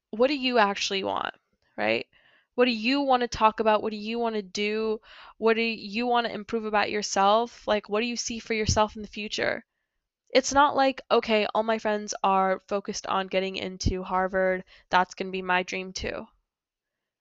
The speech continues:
No, because your dream comes from what you want instead of comparing yourselves to what other people want.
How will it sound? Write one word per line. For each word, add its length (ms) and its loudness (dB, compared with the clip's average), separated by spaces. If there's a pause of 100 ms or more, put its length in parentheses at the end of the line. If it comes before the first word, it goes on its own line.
(180)
No, 360 2
because 400 -6
your 160 2
dream 280 -4
comes 320 -2
from 180 -8
what 160 -2
you 220 -6
want 400 4
instead 420 -2
of 580 0 (260)
comparing 420 -2
yourselves 400 -2
to 120 -4
what 140 0
other 180 -2
people 300 -10
want. 240 -10